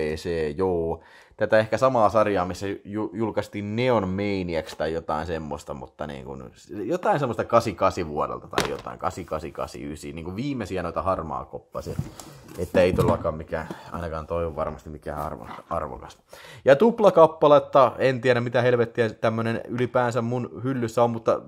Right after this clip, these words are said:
Videospace-listan mukaan mulla on tämmönen, joten en kaapannut sitä. Tää näyttää kaikin puolin tylsältä elokuvalta. Victoria Principal, joka kuulemma näyttelee Dallasin Pamelaa uudessa, ja tää on sen uusi huippuosa.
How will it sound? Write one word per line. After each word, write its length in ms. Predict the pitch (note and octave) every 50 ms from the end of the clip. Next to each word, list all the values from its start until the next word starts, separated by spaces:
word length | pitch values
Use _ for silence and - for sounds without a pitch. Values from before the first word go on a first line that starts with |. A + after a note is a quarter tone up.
| A2+
Videospace-listan 1160 | B2 D#3 D#3 D#3+ D3+ C#3+ B2+ - - _ - C3 B2+ A2+ - B2+ D3 E3 E3 - _ - B2
mukaan 420 | A#2 A#2 A#2+ A#2 - - A#2+ A#2 A#2
mulla 280 | A#2 A#2 B2 A#2+ B2
on 200 | C3+ D3 C#3+ A#2+
tämmönen, 580 | - A2+ A2+ A2 A2+ A2+ A2 A2 A2 A2 G#2+ E2
joten 280 | F#2+ G#2+ - G#2+ G#2+ -
en 220 | E2 A#2 A2+ F#2+
kaapannut 520 | - B2 C3 B2+ A#2+ - A#2 G#2+ G#2 G2+
sitä. 280 | - - A#2 - - G2+
Tää 180 | - - G#2+ G#2
näyttää 380 | G2+ G2 - - - G2 F#2 - - - - - - - - - _ _ _ _
kaikin 320 | - F#3+ G3 F#3+ F3 D3+
puolin 260 | A#2 B2 B2 A2+ A2 G2
tylsältä 540 | - - G3 G#3+ F#3 - E3 D3 C#3 C#3+
elokuvalta. 800 | C#3 C#3 C#3 C3 A#2+ - C3+ B2+ B2+ B2 A#2+ B2+ B2 A2+ F2 A2
Victoria 560 | A#2+ D3 E3+ E3 - _ C#3 B2+ B2 A#2+ A2+ A2+
Principal, 640 | - - D3+ D#3 C#3 A2+ B2+ A#2 A#2+ - A2+ A2+ A2
joka 280 | F#2 G#2+ A2 - A2
kuulemma 420 | G#2 - - C#3 C#3+ C#3 B2+ A#2 A2+
näyttelee 500 | A2 A2+ A2+ A2 - - A#2 A2+ A2 A2 G2+
Dallasin 500 | A2+ A#2+ C3 C3 B2+ B2 A2 - C3 A#2
Pamelaa 520 | - C#3+ C#3+ B2+ A2+ G#2 G2 F#2 F#2 F#2
uudessa, 460 | - E2 G#2+ G2+ G2 F#2+ F#2 - - E2+
ja 240 | - D#2 A2 G2+ D#2
tää 200 | - - G2+ G2+
on 200 | G2+ G2+ D2+ - _
sen 180 | - - G#2+ G2
uusi 300 | F2 A#2+ A#2+ A2 A#2 A#2
huippuosa. 800 | A2+ C#3 C#3 A#2+ A2+ _ _ - A2+ C3 E3 C#3+ A#2+ - E2+